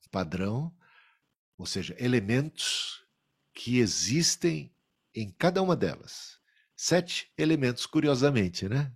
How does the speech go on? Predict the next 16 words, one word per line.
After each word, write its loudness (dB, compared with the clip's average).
Será 2
que -6
foi -4
à -6
toa? 4
Ou -10
João -4
propositalmente 0
incluiu 0
aqui -6
sete -2
elementos, -2
ou -8
Jesus 2
Cristo, -4
né? -2